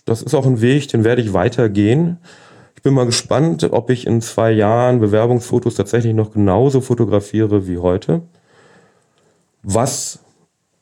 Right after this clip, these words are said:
ich auf jeden Fall sagen kann, es ist ein echter Erfolg. Das Ist-Produkt ist langsam mein wichtigstes Standbein geworden. Und ja, so habe ich dann in der Zeit auch viele interessante, spannende Kunden kennengelernt. Das finde ich auch immer wieder schön bei diesem Job.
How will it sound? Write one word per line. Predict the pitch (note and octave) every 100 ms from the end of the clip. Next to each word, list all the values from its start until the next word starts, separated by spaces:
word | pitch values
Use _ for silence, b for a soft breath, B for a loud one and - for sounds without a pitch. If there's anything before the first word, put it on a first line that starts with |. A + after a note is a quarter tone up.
| _ _
ich | - A#2+
auf | A#2
jeden | A#2+ B2
Fall | B2 G#2+
sagen | F2+ F2 A#2+
kann, | B2 A#2+ A#2 A#2+ A#2 - - -
es | - G#2
ist | A#2
ein | A#2
echter | - -
Erfolg. | F2+ - D#2+ D#2+ - -
Das | F#2 F#2 - - - -
Ist-Produkt | A2+ - A2+ G#2 A2+ -
ist | A2 -
langsam | G2 G2+ G2 G2 F#2
mein | F2+ F2+
wichtigstes | F#2 - -
Standbein | - F#2 A2+ B2+ A#2+ A#2
geworden. | A2 A2+ A#2+ B2 A#2+ B B B B B B B B B B B B _
Und | - G#2+ G#2+ G#2+ G#2 G2+ F#2+ - - - - _
ja, | - F#3+ G#2+ E2 - _ _ _
so | - A#2+ D3 D3 C#3+
habe | D#3
ich | E3+
dann | E3+
in | D3+
der | C#3
Zeit | - B2+ C3
auch | - B2 A#2+ -
viele | - - D#3 D3+
interessante, | C3 B2 - B2+ C3
spannende | B2+ - A2+ A2+
Kunden | G#2+ A#2+ C3+
kennengelernt. | D3 D#3+ E3+ F3 F#3+ G#3+ -
Das | - - - -
finde | - A#2+ A#2
ich | G#2 - E2+
auch | G2 C3+
immer | - A#2+ A#2
wieder | G#2+ G#2
schön | - A2+ A2
bei | B2+ C3
diesem | C#3 C#3+
Job. | D#3 G3+